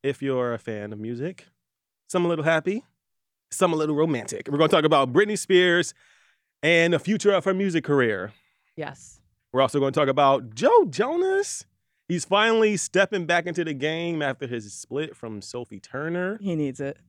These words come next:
Speaker 1: Okay, we saw him with a,
Speaker 2: <laughs>
Speaker 1: a mystery woman. We'll tell you who she was. Selena Gomez, Benny Blanco, still going strong.
Speaker 2: So excited about
Speaker 1: Mm-hmm,
Speaker 2: that.
Speaker 1: mm-hmm. That's her man, her man, her man. But first,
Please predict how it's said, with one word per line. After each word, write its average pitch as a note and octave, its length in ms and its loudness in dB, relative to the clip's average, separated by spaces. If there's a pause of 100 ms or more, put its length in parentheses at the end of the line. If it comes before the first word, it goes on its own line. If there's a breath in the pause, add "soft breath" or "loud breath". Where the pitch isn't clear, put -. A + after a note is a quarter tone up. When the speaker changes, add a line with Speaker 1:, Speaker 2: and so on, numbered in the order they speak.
(160)
Speaker 1:
Okay, F#3 460 2
we F#3 160 6
saw E3 280 6
him E3 100 0
with D#3+ 120 6
a, D3 300 4
Speaker 2:
<laughs> - 80 -20
Speaker 1:
a G#2+ 80 -6
mystery C#3 480 -2
woman. C#3+ 340 0
We'll G#2 100 -2
tell B2+ 160 -2
you A2 280 -6
who A#2+ 80 -4
she - 160 -8
was. A#2+ 400 0 (420)
Selena D#3+ 320 0
Gomez, F#3 720 6
Benny D#3 220 -2
Blanco, E3 500 -2
still D#3+ 240 -4
going D#3 200 -2
strong. E3+ 420 -4
Speaker 2:
So D#3+ 280 -4
excited C#3 320 -8
about C#3 160 -8
Speaker 1:
Mm-hmm, C3+ 100 -8
Speaker 2:
that. D#3+ 220 -6 (200)
Speaker 1:
mm-hmm. C#3+ 300 -10
That's C3 180 -4
her C#3+ 120 -6
man, C3+ 240 -4
her C3+ 100 -2
man, C3 220 -2
her C3+ 100 0
man. D3+ 320 -2 (600)
But - 120 -4
first, G#3+ 420 4